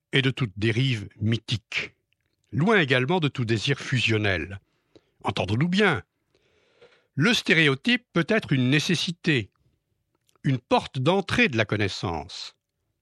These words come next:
dès lors qu'il suscite le désir d'aller plus loin, et à condition d'être conscient de ses limites et de la nécessité de démêler tous les entrelacs qui se cachent à l'arrière de l'image.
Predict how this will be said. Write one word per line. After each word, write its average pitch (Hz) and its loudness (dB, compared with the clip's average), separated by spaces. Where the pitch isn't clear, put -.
dès 110 2
lors 214 2
qu'il 147 0
suscite - -2
le 123 2
désir 127 0
d'aller 104 0
plus - -6
loin, 101 0
et 120 2
à 143 4
condition 185 0
d'être 147 0
conscient 185 0
de 127 -2
ses - 0
limites 110 -4
et 107 -4
de 117 2
la 139 4
nécessité 156 0
de 113 -2
démêler 170 2
tous - -4
les 117 0
entrelacs 147 0
qui 117 -2
se - -2
cachent - 0
à 110 -2
l'arrière 107 2
de 104 -4
l'image. 92 -4